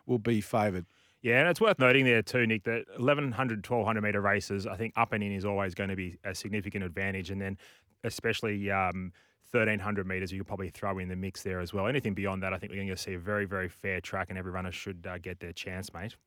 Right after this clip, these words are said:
Speaker 1: Absolutely. Let's rip straight into it. We're gonna go through the first three races. We'll go in race book order. We'll go through the first three now, and then we'll take a quick break and keep going through. Race one is the, uh, the Midway over twelve hundred metres, benchmark seventy-two.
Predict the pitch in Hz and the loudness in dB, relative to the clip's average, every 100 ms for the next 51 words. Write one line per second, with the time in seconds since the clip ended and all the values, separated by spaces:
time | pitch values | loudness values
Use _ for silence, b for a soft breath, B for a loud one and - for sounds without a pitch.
0 | - 123 - 127 123 139 139 135 165 196 | -4 -2 0 2 4 6 6 6 6 4
1 | 196 - 160 143 147 143 139 147 170 170 | 4 6 8 8 8 8 6 6 4 6
2 | 160 147 - 151 131 - 151 151 - 143 | 6 6 4 4 4 4 4 4 4 4
3 | 135 127 131 131 185 147 139 - 135 143 | 6 6 4 6 8 8 6 4 2 6
4 | 143 135 135 B B B 135 135 139 - | 8 10 8 B B B 4 6 6 6
5 | 131 113 135 135 - 135 127 127 127 117 | 4 4 4 4 4 6 8 8 8 6
6 | 123 127 123 123 131 123 120 - 135 - | 4 4 4 4 4 4 0 -2 -4 2
7 | 123 120 127 117 135 127 - 113 117 117 | 4 4 2 0 2 2 4 4 4 2
8 | - - 143 131 120 B B - 147 165 | -4 2 6 6 4 B B 4 8 10
9 | 185 - 170 170 175 175 156 151 147 120 | 8 4 6 8 8 6 6 6 6 6
10 | 147 143 143 135 131 135 151 143 143 135 | 6 8 10 8 8 6 8 8 10 8
11 | 127 - 156 120 131 120 120 135 127 151 | 6 6 6 8 6 6 8 8 8 6
12 | 143 143 131 - 147 127 120 - 160 160 | 6 6 6 4 4 4 2 4 8 10
13 | 156 | 8